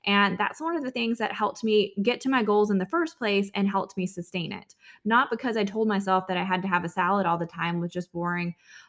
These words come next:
um, olive oil and vinegar for dressing. I made it something really exciting and something that I can really look forward to, to,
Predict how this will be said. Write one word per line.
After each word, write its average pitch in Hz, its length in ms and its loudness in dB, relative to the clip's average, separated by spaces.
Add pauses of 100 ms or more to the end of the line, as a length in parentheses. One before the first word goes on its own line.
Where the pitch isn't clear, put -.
(100)
um, 180 400 4
olive 202 300 6
oil 190 280 4
and 175 220 -2
vinegar 190 320 4
for 170 100 -6
dressing. 190 720 0 (360)
I 214 300 4
made 208 300 4
it 202 120 -2
something 202 340 2
really 190 260 2
exciting 180 520 -2
and 175 80 -2
something 180 300 -4
that 180 140 -2
I 165 80 -4
can 175 260 -4
really 190 300 2
look 202 160 -4
forward 175 300 -2
to, 165 340 -2
to, 180 320 -6